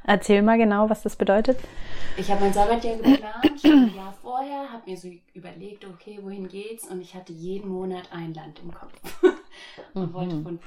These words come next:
Speaker 2: also ich wollte Neuseeland oder Australien starten und
Speaker 1: Mhm.
Speaker 2: dann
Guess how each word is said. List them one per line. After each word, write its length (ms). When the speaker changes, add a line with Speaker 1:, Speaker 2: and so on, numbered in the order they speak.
Speaker 2:
also 220
ich 100
wollte 280
Neuseeland 600
oder 220
Australien 540
starten 500
und 140
Speaker 1:
Mhm. 40
Speaker 2:
dann 400